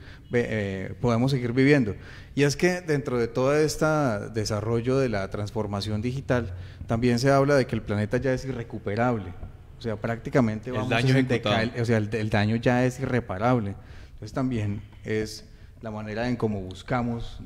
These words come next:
Speaker 1: dónde continuar existiendo, porque el planeta definitivamente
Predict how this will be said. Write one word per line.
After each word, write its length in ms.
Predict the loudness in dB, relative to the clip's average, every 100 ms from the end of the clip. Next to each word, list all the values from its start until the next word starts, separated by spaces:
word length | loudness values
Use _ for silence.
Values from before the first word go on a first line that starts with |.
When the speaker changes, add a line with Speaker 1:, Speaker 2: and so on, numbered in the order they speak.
| -8
Speaker 1:
dónde 480 | -4 -2 -2 -4 -6
continuar 880 | -8 -8 -4 0 4 4 2 -2 -10 -18 -18 -8
existiendo, 640 | -8 -8 -12 -10 -8 -8 -8
porque 220 | -10 -12
el 60 | -12
planeta 400 | -10 -8 -4 -2
definitivamente 1000 | -2 -4 -4 -2 -2 -2 -4 -8 -8